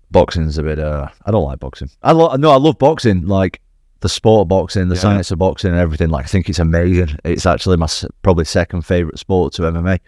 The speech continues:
Speaker 1: But, um, the boxing model is fucking god-awful. I think it's absolutely terrible.
Speaker 2: Tell me why.
Speaker 1: Uh, what other sport do you look at,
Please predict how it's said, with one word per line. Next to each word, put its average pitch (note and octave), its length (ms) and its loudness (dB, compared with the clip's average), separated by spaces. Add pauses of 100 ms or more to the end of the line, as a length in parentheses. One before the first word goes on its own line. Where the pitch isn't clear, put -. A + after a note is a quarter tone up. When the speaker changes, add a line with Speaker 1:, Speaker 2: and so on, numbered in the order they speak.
(680)
Speaker 1:
But, G#2 200 6
um, G2 520 4
the F#2+ 100 4
boxing F2 540 -2
model F2+ 340 0
is D#2+ 140 -6
fucking D#2 560 -6 (180)
god-awful. D#2 640 -2 (160)
I D#2 60 -6
think E2 240 -2
it's - 220 -12
absolutely D#2+ 500 0
terrible. D2+ 420 -2
Speaker 2:
Tell A2+ 160 0
me A2+ 100 2
why. A2 220 2 (1200)
Speaker 1:
Uh, D3+ 640 2 (1120)
what D3+ 320 2
other G3 160 2
sport C3 580 0
do G2+ 80 -2
you G2+ 140 0
look A#2+ 280 -2
at, D#2+ 300 -4